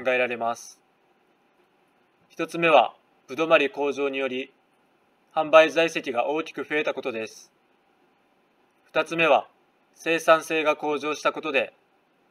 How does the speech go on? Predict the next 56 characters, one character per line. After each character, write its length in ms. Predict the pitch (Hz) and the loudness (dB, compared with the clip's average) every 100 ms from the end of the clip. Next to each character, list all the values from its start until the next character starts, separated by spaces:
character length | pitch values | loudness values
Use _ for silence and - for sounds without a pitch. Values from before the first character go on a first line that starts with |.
| _ | _
労 240 | 139 165 | -6 -4
働 240 | 165 175 160 | 0 0 0
量 100 | 143 | -4
の 120 | 123 | -6
増 180 | 123 131 | -4 -2
加 140 | 135 | 2
が 180 | 131 127 | 4 2
低 220 | - 160 | 0 -10
く 100 | - | -6
抑 300 | 127 120 139 | -6 0 2
え 20 | |
ら 140 | 143 151 | 2 0
れ 80 | 147 | 0
た 100 | 131 | -6
こ 80 | |
と 100 | 127 | -8
で 140 | 113 110 | -12 -12
す。 300 | - - _ _ _ _ _ _ _ _ _ _ _ _ _ _ _ _ | -16 -20 _ _ _ _ _ _ _ _ _ _ _ _ _ _ _ _
三 100 | 135 | -16
つ 160 | - 170 | -10 -2
目 120 | 165 | 2
は、 260 | 131 - _ _ _ _ _ _ | 2 2 _ _ _ _ _ _
近 240 | - 175 165 | -4 -4 -2
年 220 | 156 143 | -4 -4
に 80 | 127 | -8
お 80 | |
け 120 | 123 120 | -8 -8
る 220 | 117 - _ - | -10 -16 _ -18
木 200 | 131 143 | -8 0
材 200 | 151 156 | 2 0
チ 140 | 160 | -4
ッ 40 | 151 | -12
プ 140 | - | -12
の 100 | 139 | -12
拡 260 | - 123 135 | -10 -10 0
大 180 | 151 139 | 0 0
需 100 | 151 | -4
要 160 | 160 | -4
に 100 | 135 | -4
よ 80 | 117 | -8
り、 220 | 110 110 _ _ _ _ _ _ _ | -10 -16 _ _ _ _ _ _ _
提 180 | 160 160 | -4 -4
出 160 | - | -4
材 200 | 147 151 | 2 2
単 220 | 151 160 147 | 2 0 0
価 80 | |
が 200 | 123 110 - - | -2 -4 -10 -10
上 220 | 143 147 | -8 -6
昇 180 | 165 156 | -6 -4
傾 240 | 165 160 | -4 -4
向 160 | 151 135 | -4 -4
に 100 | 123 | -4
あ 40 | |
り 80 | 113 | -6
ま 180 | 107 101 | -12 -14
す。 240 | - _ | -20 _